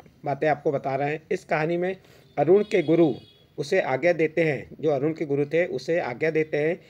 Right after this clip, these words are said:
कि वर्षा का समय चल रहा है, जाओ खेतों की मेड़ की देखभाल करना। अरुण अपनी, अपनी जान की परवाह ना करते हुए मेड़ पर लेट गया। क्या हुआ, मेड़ फूट गई थी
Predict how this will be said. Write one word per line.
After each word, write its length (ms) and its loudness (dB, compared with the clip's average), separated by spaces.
कि 100 0
वर्षा 380 2
का 120 0
समय 300 0
चल 200 0
रहा 180 0
है, 200 0
जाओ 380 0
खेतों 360 0
की 200 -2
मेड़ 300 2
की 100 4
देखभाल 400 0
करना। 360 -4
अरुण 220 2
अपनी, 320 -2
अपनी 220 -2
जान 280 0
की 120 -2
परवाह 320 0
ना 180 -2
करते 320 -2
हुए 180 2
मेड़ 240 0
पर 160 -2
लेट 220 0
गया। 200 -6
क्या 100 0
हुआ, 200 2
मेड़ 240 -2
फूट 220 -8
गई 200 -4
थी 280 -8